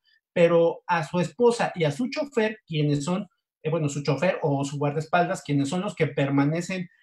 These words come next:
en libertad, pues prácticamente los deja ir sin ningún problema y siguen operando esa banda, ¿no? Entonces,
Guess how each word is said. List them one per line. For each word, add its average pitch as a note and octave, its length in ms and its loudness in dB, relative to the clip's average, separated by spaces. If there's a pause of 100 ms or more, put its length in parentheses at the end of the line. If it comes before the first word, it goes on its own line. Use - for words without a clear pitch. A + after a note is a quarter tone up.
(160)
en D#3+ 240 2
libertad, E3 680 2 (180)
pues - 440 -6
prácticamente E3 640 -2
los C#3 220 0
deja G#3 300 0
ir A#3+ 100 0
sin A3+ 220 4
ningún B3+ 420 2
problema C#4+ 560 -2 (320)
y A3 320 -2
siguen A#3 340 0
operando F3+ 460 0
esa E3 160 -4
banda, A3 340 0
¿no? F#3+ 160 -2
Entonces, G#3 400 -6